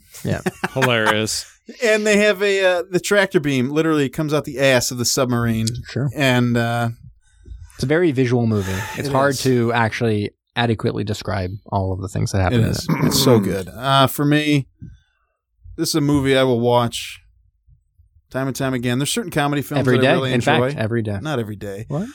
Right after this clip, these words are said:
Speaker 2: There's certain comedy films I really enjoy, like things like this, Tropic Thunder, that type of stuff.
Speaker 3: Tropic
Speaker 1: Anchorman?
Speaker 3: Thunder's great.
Speaker 2: Yeah.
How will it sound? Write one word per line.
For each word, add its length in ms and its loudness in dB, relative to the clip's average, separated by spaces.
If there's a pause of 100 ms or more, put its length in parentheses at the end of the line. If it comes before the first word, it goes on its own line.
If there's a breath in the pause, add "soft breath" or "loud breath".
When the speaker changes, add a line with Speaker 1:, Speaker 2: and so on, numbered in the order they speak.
(160 loud breath)
Speaker 2:
There's 120 -4
certain 220 2
comedy 260 4
films 260 0
I 40 4
really 220 4
enjoy, 520 2
like 200 -4 (180)
things 200 -2
like 160 2
this, 280 0
Tropic 380 0
Thunder, 540 -2 (480)
that 200 0
type 200 -8
of 60 -12
stuff. 240 -10
Speaker 3:
Tropic 260 0
Speaker 1:
Anchorman? 100 2
Speaker 3:
Thunder's 320 0
great. 380 0 (580 loud breath)
Speaker 2:
Yeah. 440 -6